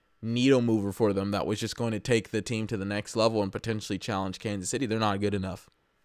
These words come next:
Like, what they put out over the last six weeks isn't good enough whatsoever. And I'm a bit shocked by it, too.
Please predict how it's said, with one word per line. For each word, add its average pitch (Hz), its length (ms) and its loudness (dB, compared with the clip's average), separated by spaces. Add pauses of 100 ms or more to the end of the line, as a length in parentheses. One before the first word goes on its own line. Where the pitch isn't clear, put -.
(680)
Like, 92 120 -6
what 101 180 2
they 113 140 6
put 120 220 6
out 113 380 8 (480)
over 104 200 2
the 101 100 0
last 104 720 2 (1160)
six - 440 -2
weeks 107 560 -6 (100)
isn't 101 300 -2
good 107 160 2
enough 95 300 0
whatsoever. 101 720 4 (360)
And - 80 0
I'm 339 80 4
a 320 60 0
bit 339 180 -2
shocked 196 500 4
by 113 200 6
it, - 200 -4
too. 117 440 0